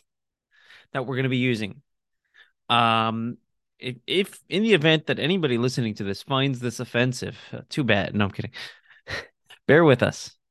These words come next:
Just bear with us because we're gonna unpack this, okay? We're gonna have a good time.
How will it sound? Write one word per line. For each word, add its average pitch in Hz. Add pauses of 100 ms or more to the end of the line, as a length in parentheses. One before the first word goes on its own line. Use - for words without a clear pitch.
(160)
Just 127
bear 156
with 107
us 92
because 110
we're 123
gonna 143
unpack 139
this, -
okay? 127
We're -
gonna 127
have 127
a 123
good 117
time. -